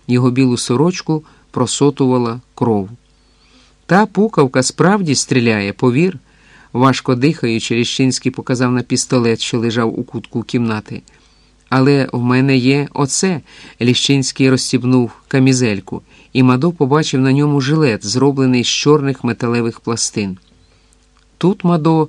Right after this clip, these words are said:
знов поглянув на статуетку мавпи, жовту, наче зроблену із золота. Ліщинський усе ще із ножем у руці на мить відвернувся і прочинив двері кабінету.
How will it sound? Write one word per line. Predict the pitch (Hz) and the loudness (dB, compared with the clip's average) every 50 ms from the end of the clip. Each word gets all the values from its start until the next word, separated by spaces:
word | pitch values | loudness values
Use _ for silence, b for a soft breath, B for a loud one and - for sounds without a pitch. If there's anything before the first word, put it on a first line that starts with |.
| b b b b b b | b b b b b b
знов | 123 117 127 151 180 196 180 | -4 0 2 2 2 2 0
поглянув | - - 120 120 120 117 120 120 117 117 117 | 0 0 0 2 2 2 0 0 0 0 -2
на | 117 113 | -2 -2
статуетку | - - - 131 127 - 123 117 117 113 - - 127 | -4 -2 -4 -2 0 0 0 0 0 0 -2 -2 -2
мавпи, | 120 117 113 110 110 98 - - 107 104 - b b b b | 0 0 0 0 0 -2 -6 -8 -10 -10 -10 b b b b
жовту, | 120 110 131 156 175 180 165 - - 117 | -6 -2 0 2 2 0 -2 -4 -4 -2
наче | 113 117 110 - - 117 117 | -2 -2 -2 -2 -2 -2 -2
зроблену | 110 110 127 151 151 139 135 131 131 131 127 - | 0 2 2 2 2 2 0 0 0 0 -2 -2
із | 147 143 | -2 -2
золота. | 131 123 120 117 101 98 95 95 92 - - - - _ _ b b b b b b b b b b b b b b b b b | -2 -2 -2 -2 -2 -2 -4 -6 -8 -12 -16 -18 -20 _ _ b b b b b b b b b b b b b b b b b
Ліщинський | 135 165 175 - - 226 233 226 196 - - - 185 | 4 4 4 4 4 2 2 2 0 0 0 0 2
усе | 175 - - 147 - - - 180 185 | 2 2 0 -2 -2 0 2 2 2
ще | 170 - - - 165 156 151 | 2 2 0 2 2 2 2
із | - - 147 139 117 | 2 2 0 0 2
ножем | 127 131 135 123 135 160 170 165 156 - | 2 2 2 2 2 2 2 0 0 0
у | 117 123 | 0 0
руці | 113 113 - - - 156 165 170 170 | 0 0 0 0 0 0 0 0 0
на | 127 127 131 | 2 2 2
мить | 143 165 170 170 - | 2 2 0 -2 -2
відвернувся | 120 117 110 113 117 117 123 147 180 190 180 - - 165 170 170 b b b b b b b _ | -4 -2 0 0 0 0 2 2 0 0 -2 -2 -2 -4 -4 -6 b b b b b b b _
і | - 185 214 | 0 0 0
прочинив | 214 - - 135 127 - - 135 139 151 156 | 0 0 -2 -2 -2 -2 -2 -2 0 0 -2
двері | 139 123 120 127 131 123 | -2 0 0 2 2 2
кабінету. | - - 123 117 123 113 110 104 98 - - 80 - | 0 -2 -4 -2 -2 -4 -4 -4 -6 -8 -10 -12 -12